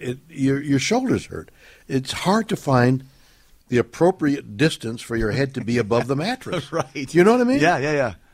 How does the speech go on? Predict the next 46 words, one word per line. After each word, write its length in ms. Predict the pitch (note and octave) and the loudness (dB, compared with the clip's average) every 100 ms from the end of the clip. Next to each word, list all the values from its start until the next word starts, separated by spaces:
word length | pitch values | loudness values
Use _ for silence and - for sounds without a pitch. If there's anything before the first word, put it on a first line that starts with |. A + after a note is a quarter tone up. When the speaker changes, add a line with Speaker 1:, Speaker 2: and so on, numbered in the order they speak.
| - | -2
Speaker 1:
Do 80 | F3+ | 0
you 40 | |
find 300 | G#3+ C4+ D4+ | 2 2 2
that? 200 | D#4 D#4+ - | -2 -4 -4
Speaker 2:
I 80 | |
do 220 | C#3+ C#3 F3+ | -4 -2 -4
find 260 | - F3 | -2 0
that, 100 | C3+ | 2
Speaker 1:
That's 100 | B2 B3+ | 2 4
Speaker 2:
and 60 | |
Speaker 1:
a 20 | |
Speaker 2:
I 40 | A3+ | 6
Speaker 1:
little 200 | A#3 G#3+ | 6 6
known 320 | F3+ C#3 B2+ | 6 6 6
fact. 500 | C#3 B3+ C#4 - - | 0 -4 -4 -6 -10
Speaker 2:
Well, 120 | C#3+ E3+ | -4 -4
b-, 100 | - C#3 | -2 0
but 100 | D#3+ | 4
I 100 | D#3 | 4
agree 280 | C#3+ B2 D#3+ | 4 4 4
with 180 | G3 B2 | 4 2
you. 80 | |
Like 140 | A2 A2 | 0 0
I 40 | |
said, 240 | A2+ B2 G#2 | -4 -4 0
that's 260 | A#2 C3 | 0 0
why 180 | A#2 A#2 | 0 0
the 100 | G#2+ | 0
pillows 420 | G2+ A#2+ B2+ C3 | -2 0 2 0
for 100 | - | -2
me 120 | G#2+ G#2+ | -2 -2
is 100 | G2+ | -2
a 40 | |
very 260 | G2 A2 A2+ | 2 4 4
specific 500 | - G#2 A2 G#2+ G2+ | 0 0 0 0 0
thing. 300 | A#2+ A#2 F#2 | 2 2 0
I 100 | B2 | -2
can 120 | E3 | -2
sleep 240 | - F3 | -2 -2
on 100 | D3+ | -2
a 60 | B2 | -2
floor, 300 | - A2+ A#2+ | 0 4 6
I 60 | A#2 | 4
can 120 | A2 | 0
sleep 200 | - A2+ | -4 -2
anywhere, 380 | A2+ A2+ G#2 | 0 0 0